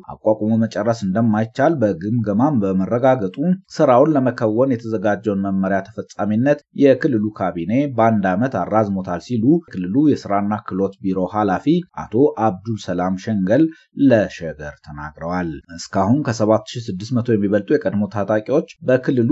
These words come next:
ስራና ክህሎት ቢሮ አማካይነት እንዲደራጁ መደረጉን የተናገሩት አቶ አብዱል ሰላም ሁሉም ግን ወደ ስራ እንዳልገቡ በካቢኔው ግምገማ ተረጋግጧል ብለዋል።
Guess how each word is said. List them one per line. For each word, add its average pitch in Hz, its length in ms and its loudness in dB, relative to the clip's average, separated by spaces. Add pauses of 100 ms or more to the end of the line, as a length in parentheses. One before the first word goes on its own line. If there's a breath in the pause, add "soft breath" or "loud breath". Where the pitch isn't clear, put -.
ስራና 113 460 2
ክህሎት 107 360 -4
ቢሮ 107 220 0
አማካይነት 101 800 0
እንዲደራጁ 101 680 -2 (100)
መደረጉን 95 580 -2
የተናገሩት 82 680 -6
አቶ 98 260 -2
አብዱል 113 340 -4
ሰላም 139 320 2 (120)
ሁሉም 131 480 2
ግን 117 200 2
ወደ 113 200 0
ስራ 104 220 -8
እንዳልገቡ 95 720 -2
በካቢኔው 110 680 0
ግምገማ 90 560 -6
ተረጋግጧል 82 720 -6
ብለዋል። 76 420 -6